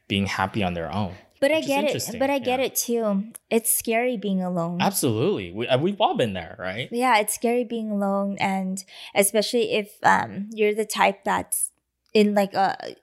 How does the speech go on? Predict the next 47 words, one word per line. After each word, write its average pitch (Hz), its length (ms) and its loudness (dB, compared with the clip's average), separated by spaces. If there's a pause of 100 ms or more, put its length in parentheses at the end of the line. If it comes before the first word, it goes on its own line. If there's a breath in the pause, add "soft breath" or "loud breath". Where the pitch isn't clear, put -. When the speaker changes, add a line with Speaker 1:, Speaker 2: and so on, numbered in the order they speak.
(120)
Speaker 2:
a 208 120 4
lo-, 196 240 2
uh, - 160 2
always 214 380 2
in 202 200 0
a 196 80 2
long-term 190 640 0
Speaker 1:
You've 165 340 2
never 123 240 2
Speaker 2:
relationship. 110 100 0
Speaker 1:
had 127 360 -2
time 98 280 -4
to 98 60 -4
be 92 380 -8 (160)
on 98 200 4
your 92 180 -2
own 87 260 -6 (180)
Speaker 2:
Yeah. 202 180 4
Speaker 1:
or - 20 6
single 190 480 0
Speaker 2:
It's 330 120 0
Speaker 1:
for - 60 2
a - 40 4
Speaker 2:
scary. 311 420 0
Speaker 1:
while. 185 80 -4
Speaker 2:
It's - 140 -2
scary 262 280 0 (120)
to 226 340 2
have - 380 -2
to 233 100 0
face 220 380 0
the 214 100 0
world 190 560 2 (180)
with 196 240 2
no 196 160 2
one 190 180 2
by 180 140 4
your 185 180 -2
side. - 480 -4 (640 soft breath)
But 285 340 4 (360)
I 220 120 4
can 233 200 -2
say 240 560 2
that 202 280 0
when 196 200 2
you 190 140 2
do, 202 560 2